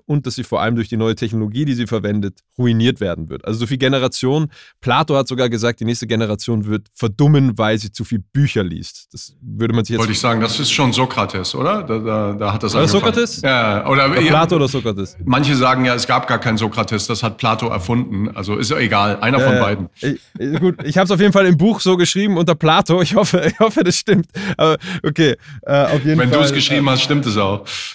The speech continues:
Speaker 1: Siehst du, Deutungsmacht, wunderbar. Äh, nein, es ist immer nur die Frage, ist,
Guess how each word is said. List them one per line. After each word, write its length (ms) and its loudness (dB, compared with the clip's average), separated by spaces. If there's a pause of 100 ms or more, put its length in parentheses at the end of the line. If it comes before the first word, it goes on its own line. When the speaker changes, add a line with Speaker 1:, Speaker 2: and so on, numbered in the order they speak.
(300)
Speaker 1:
Siehst 220 -2
du, 60 -4
Deutungsmacht, 640 0
wunderbar. 440 2 (280)
Äh, 280 2 (100)
nein, 200 4
es 120 -2
ist 100 -2
immer 160 4
nur 100 4
die 120 2
Frage, 500 2 (300)
ist, 480 -8